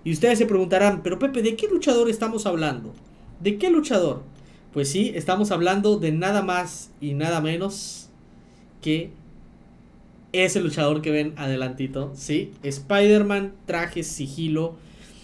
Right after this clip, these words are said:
Es un luchador que estoy cien por ciento seguro va a ser muy, pero muy útil en toda esta temporada. S-, sobre todo en la primera semana y segunda semana de la temporada de Battlegrounds.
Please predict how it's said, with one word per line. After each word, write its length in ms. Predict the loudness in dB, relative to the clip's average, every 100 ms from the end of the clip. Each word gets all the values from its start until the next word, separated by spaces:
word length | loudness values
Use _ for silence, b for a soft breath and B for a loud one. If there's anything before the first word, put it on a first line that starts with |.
| B -10
Es 220 | -6 0
un 100 | 4
luchador 520 | 4 2 2 4 2 -4
que 380 | -4 -2 -2 -4 -18 -20 -20 -20 -14
estoy 320 | -12 -4 -2 -2
cien 560 | -4 -6 0 2 2
por 140 | -2 -4
ciento 320 | -4 -4 -2
seguro 600 | 4 4 4 -2 -4 -8 B B B B -2
va 100 | 0
a 40 | 0
ser 300 | 0 -2 -4
muy, 580 | -6 -2 2 4 2 0 -10 0
pero 280 | 2 2
muy 380 | 0 2 2 0 -2
útil 440 | -4 -2 -2 -2
en 180 | -4 -6
toda 180 | -4 -6
esta 220 | -6 -8
temporada. 720 | -8 -12 -6 0 0 0 -4 B B B
S-, 360 | -10 -10 -12 -20 -20
sobre 340 | -4 0 2 2
todo 480 | 4 4 4 2 0
en 180 | -2 -2
la 120 | 0
primera 320 | 0 2 0
semana 460 | 0 0 0 0 0
y 100 | -2
segunda 360 | -2 -2 -2 -2
semana 380 | -2 -4 -2
de 100 | -2
la 140 | -2 -6
temporada 640 | -10 -6 -4 -2 -4 -4
de 120 | -6
Battlegrounds. 480 | -4 -2 -2 -2